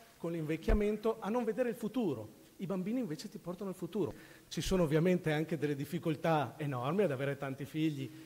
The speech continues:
e a, e a riuscire a mantenerli, eccetera. Purtroppo in Italia ce ne sono più che in altri paesi perché la politica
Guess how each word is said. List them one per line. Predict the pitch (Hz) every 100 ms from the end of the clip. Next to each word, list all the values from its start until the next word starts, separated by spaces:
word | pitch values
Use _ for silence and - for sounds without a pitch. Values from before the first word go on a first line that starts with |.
| -
e | - 143
a, | 147
e | 139
a |
riuscire | 139 135 156
a | 139
mantenerli, | 139 135 147 151
eccetera. | 143 151 143 180
Purtroppo | 190 170 185 175
in | 151
Italia | 151 160 151
ce | 156
ne | 147
sono | 165 143
più | 175
che | 156
in | 135
altri | 139 139
paesi | 135 147 143 127
perché | 135 117
la | 151
politica | 131 139 160 160 139